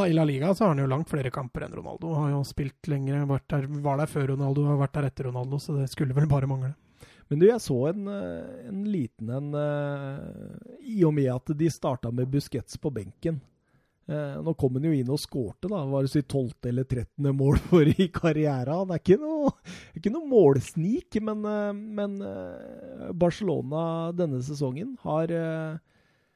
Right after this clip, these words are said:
Speaker 2: seks seire, en uavgjort og null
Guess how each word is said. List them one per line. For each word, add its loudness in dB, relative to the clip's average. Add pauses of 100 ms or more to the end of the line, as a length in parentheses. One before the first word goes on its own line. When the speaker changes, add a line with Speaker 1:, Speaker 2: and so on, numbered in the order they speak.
(240)
Speaker 2:
seks -2
seire, -4 (120)
en 0 (100)
uavgjort -2 (120)
og 0
null 2